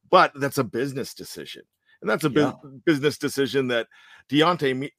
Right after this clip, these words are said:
Speaker 1: needs to make for the Johnson family. And the Steelers need to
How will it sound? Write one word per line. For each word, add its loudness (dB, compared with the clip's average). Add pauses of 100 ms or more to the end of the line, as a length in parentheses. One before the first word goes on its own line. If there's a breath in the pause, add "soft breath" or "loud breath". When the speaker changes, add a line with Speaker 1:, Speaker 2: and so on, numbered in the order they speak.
(140)
Speaker 1:
needs -4
to 0
make -2
for 0
the -2
Johnson -4
family. -12 (500 soft breath)
And 0
the -2
Steelers 0
need -6
to -4